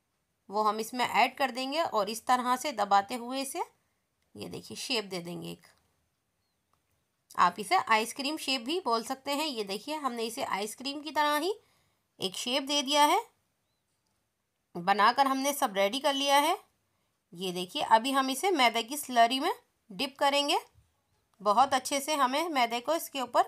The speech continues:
कोट करना है। ये देखिए इस तरह से हमें मैदे की स्लरी में डिप करना है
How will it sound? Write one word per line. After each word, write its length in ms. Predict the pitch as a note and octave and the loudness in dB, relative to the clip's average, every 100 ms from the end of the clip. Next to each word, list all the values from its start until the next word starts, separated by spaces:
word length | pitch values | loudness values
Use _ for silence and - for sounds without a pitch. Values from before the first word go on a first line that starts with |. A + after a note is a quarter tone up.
| - | 2
कोट 260 | A#3+ B3 | 2 2
करना 300 | - C#4+ C#4 | 0 0 2
है। 160 | D4 F#4 - _ _ _ _ _ _ _ F#3+ | 2 0 -6 _ _ _ _ _ _ _ -14
ये 160 | F#3 | -10
देखिए 360 | F3 F3 - - | -10 -10 -12 -12
इस 160 | C4 C4+ | -10 0
तरह 280 | C#4+ B3+ B3+ | 2 4 0
से 140 | D4+ | 0
हमें 240 | C#4 C4 G4+ - _ _ _ _ _ _ _ _ _ _ _ _ _ _ _ _ _ _ G#3 | 0 0 -4 -10 _ _ _ _ _ _ _ _ _ _ _ _ _ _ _ _ _ _ -2
मैदे 260 | G3+ G3+ | -2 -2
की 120 | G#3 | -6
स्लरी 360 | G#3+ A3+ G#3 A3 | -8 -2 0 0
में 140 | G#3+ G3 | -4 -6
डिप 180 | C4 - | -6 -2
करना 320 | C#4+ C#4+ D4+ | 0 4 4
है 180 | D#4+ | 4